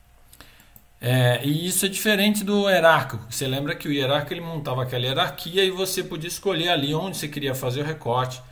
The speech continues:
e a partir dali você tinha uma, uma, um mapa, uma forma de decidir como,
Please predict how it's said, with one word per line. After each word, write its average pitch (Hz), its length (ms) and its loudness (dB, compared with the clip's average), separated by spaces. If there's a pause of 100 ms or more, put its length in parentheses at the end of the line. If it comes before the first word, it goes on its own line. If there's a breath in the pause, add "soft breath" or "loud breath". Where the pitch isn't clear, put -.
(420 loud breath)
e 123 220 0
a 131 80 0
partir 131 260 -2
dali 123 280 0
você 135 120 -4
tinha 143 200 -2
uma, 151 180 0
uma, 151 240 0
um 156 100 -4
mapa, 143 460 4
uma 139 180 2
forma 135 320 -2
de 131 120 -4
decidir 131 760 -2 (680 loud breath)
como, 185 500 -2